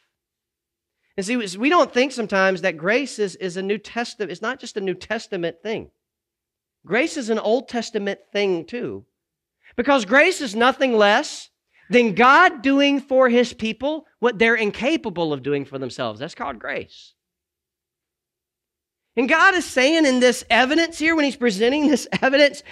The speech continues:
and the mountains and the hills are, are there, and he's presenting this evidence, and he's saying, "Look, look, I've always been doing for you what you were incapable of doing for yourself. Dating back to Israel, I redeemed you from slavery and the oppressive hand of the Egyptian empire. In my grace, I gave you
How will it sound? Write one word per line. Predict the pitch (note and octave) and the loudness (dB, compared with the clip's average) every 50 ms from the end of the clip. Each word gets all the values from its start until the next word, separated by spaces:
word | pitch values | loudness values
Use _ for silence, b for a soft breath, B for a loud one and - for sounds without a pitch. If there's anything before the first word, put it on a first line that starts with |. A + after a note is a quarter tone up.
| B C#4 | B 0
and | - A#3+ B3 | 2 4 6
the | B3 | 6
mountains | A3+ A3+ A#3 A#3+ C4 C#4 C#4+ B3+ C#4 C#4 A#3+ | 6 6 6 6 6 4 4 2 0 0 2
and | B3+ B3 A3+ | 2 4 4
the | A3 A3 | 6 6
hills | G#3 G#3 A#3 B3+ C4+ C#4 C#4 C#4 C4 A#3+ | 6 6 6 8 8 8 6 6 6 4
are, | B3 A#3+ A3 - B B B B | 4 4 2 2 B B B B
are | - B3 A#3+ | 4 6 6
there, | A3 G3 A#3 B3 C#4 D4 D4 C#4+ C#4+ B B B B | 6 6 6 8 8 8 8 6 4 B B B B
and | A#3+ C4 | 2 2
he's | C#4 A#3+ | 2 2
presenting | C4 C#4 B3 G3+ B3 D4 E4+ F#4 F#4 F4+ | 2 2 2 2 4 4 4 6 4 4
this | E4+ D#4 - - | 4 2 2 4
evidence, | C#4 D4 D#4 D#4 D4 C4+ C4 B3 - | 4 4 4 6 6 4 4 4 2
and | C4 B3+ C4 | 0 2 2
he's | C4 B3 - | 2 0 0
saying, | - C#4 C#4 C#4 C#4 B3+ B3+ B B B B | 2 4 4 4 4 2 -2 B B B B
"Look, | G4+ F4+ C#4 B3+ | 2 4 4 6
look, | D4+ C4 - - - _ _ _ _ _ _ _ _ _ _ _ _ _ _ _ _ _ _ _ _ - | 4 2 0 0 -8 _ _ _ _ _ _ _ _ _ _ _ _ _ _ _ _ _ _ _ _ -2
I've | - F#4+ G#4+ | 0 0 4
always | G4 F#4+ F#4+ A#4 D5+ D5 A4+ | 4 6 6 6 6 6 4
been | E4+ F4 D4+ B3 | 4 2 0 2
doing | C4 B3+ A#3+ A3+ G#3+ | 4 6 6 4 4
for | - G#3+ | 2 -2
you | A3+ G#3+ A3 G#3+ | 0 2 2 4
what | G3+ G3+ G3 - G#3+ | 4 4 2 0 0
you | G#3+ | 0
were | G#3 | 2
incapable | G#3 G3 F#3+ - G#3 G3+ G3 F#3+ G3 F#3 F3 F#3+ F#3 | 2 0 0 -2 0 0 0 0 -2 -2 0 0 2
of | F3+ D#3 | 2 2
doing | D#3 F3+ F#3 F3 E3+ | 2 4 4 2 2
for | E3+ F3 E3+ | 0 -2 -2
yourself. | E3 D#3+ D#3 - F#3 F3 E3 D#3 D#3+ | -2 -2 -2 -2 0 0 0 0 0
Dating | A3 A#3 B3+ C4 C4+ B3+ | 2 2 2 2 2 2
back | A#3 B3+ C4 B3 | 4 2 2 2
to | B3 A#3 - C4+ | 0 -2 0 0
Israel, | D#4 D#4+ E4 F4 A#3 G#3+ G#3 | 0 0 2 2 2 4 4
I | G#3 | 4
redeemed | A3+ A#3 B3 A3 C4+ D4+ G4+ G#4+ F#4 | 4 4 2 2 2 2 2 4 4
you | F4 D#4 | 2 0
from | - A3+ A3 G3 | 2 0 -2 -4
slavery | - - A#3 G#3 G3+ G3 F3+ G3 G3 | -4 -2 0 2 2 2 4 2 2
and | F#3+ | 2
the | F#3+ | 0
oppressive | F3+ F#3 G3+ G3+ G3 F#3 - G#3 F#3+ | 0 0 0 -2 -2 -2 -4 -6 -4
hand | F#3+ F#3+ F#3+ F#3+ F#3 F#3 | -2 0 0 0 0 0
of | F3 | 0
the | D#3+ F3+ | 0 0
Egyptian | F3 E3+ E3 F#3 E3+ - - F3+ | 0 0 0 -4 -6 -6 -4 -2
empire. | F3 F3 F3 F#3 F#3 F#3 F#3 | -2 -2 0 0 0 0 0
In | F#3+ A#3 B3 | 0 0 0
my | C#4 C#4+ C#4 | 2 0 0
grace, | G#3+ A3 C4 D4+ E4 F4 D4+ - - | 2 2 4 4 4 4 2 -2 -4
I | A3+ A#3 | -2 -2
gave | A3 F#3 G3+ B3+ D4 E4 C4+ A#3+ | -2 0 2 0 2 0 -2 -4
you | D3+ D3+ B3 A3+ | -4 -4 -4 -6